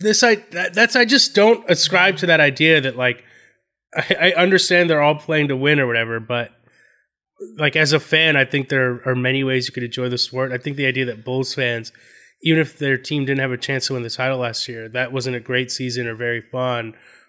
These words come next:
or all the years, you know, Dame had these monster playoff performances and he's hitting walk-off shots, even if they feel like the team doesn't have a chance to win the title. Uh, I don't think that the Blazers should have been like, "Oh, our ceiling's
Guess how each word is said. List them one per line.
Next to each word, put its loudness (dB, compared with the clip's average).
or 0
all 4
the 2
years, 2
you -6
know, -2
Dame 2
had -4
these -4
monster -2
playoff -2
performances -4
and -4
he's -6
hitting -4
walk-off -2
shots, -4
even 0
if -2
they 0
feel -2
like -2
the -6
team -8
doesn't -6
have -6
a -12
chance -8
to -10
win -10
the -14
title. -4
Uh, -2
I 2
don't 0
think -6
that -2
the 0
Blazers 0
should -4
have -4
been -6
like, -6
"Oh, 2
our 0
ceiling's -2